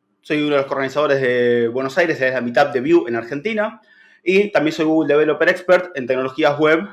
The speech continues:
ya desde hace un par de años. Y me acabo de dar cuenta que me tengo que actualizar el logo. Bien. <clears throat> Primero, antes de responder la pregunta de si a nuestros proyectos nos hace falta Nux, vamos a hablar un poco de qué es Nux.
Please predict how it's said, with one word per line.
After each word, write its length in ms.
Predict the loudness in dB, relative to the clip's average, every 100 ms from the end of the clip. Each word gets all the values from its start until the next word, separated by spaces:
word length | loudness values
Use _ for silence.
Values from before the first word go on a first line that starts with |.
| -14
ya 220 | -2 0
desde 140 | 0 -2
hace 120 | -10
un 80 | -6
par 140 | -6
de 100 | -6
años. 320 | -10 -18 _ _ _ _ _ _ _ _ _ -20 _ _
Y 80 | -6
me 80 | 0
acabo 140 | 2
de 60 | 2
dar 60 | 2
cuenta 200 | 0 0
que 80 |
me 80 | -2
tengo 160 | -2 -2
que 60 |
actualizar 440 | -4 -6 -8 -6 -6
el 80 | -6
logo. 260 | -10 -14 _ _ _ _ _ _ _ _ _ _ _
Bien. 400 | 0 0 0 -8 -20 _ _ -2
<clears throat> 1300 | 0 0 -4 -14 _ _ _ _ _ _ _ _ _ -2
Primero, 500 | 2 4 2 0 0
antes 280 | 2 2 4
de 360 | 4 2 -4 _ -20 -20 _ _ _
responder 460 | -4 -4 -2 0 2
la 160 | 2 0
pregunta 340 | -2 0 0
de 100 | 0
si 220 | -2 -6
a 140 | -4 -4
nuestros 260 | -6 -10
proyectos 480 | -10 -4 -4 -2 -8
nos 140 | -8
hace 160 | -12 -10
falta 280 | -8 -6 -2
Nux, 380 | -4 -6 -12 _ _ _ _ -2
vamos 220 | 0 2
a 40 |
hablar 120 | 2 2
un 60 |
poco 240 | 0 0 2
de 100 | 0
qué 120 | -2
es 140 | -4
Nux. 440 | -6 -8 -10 -18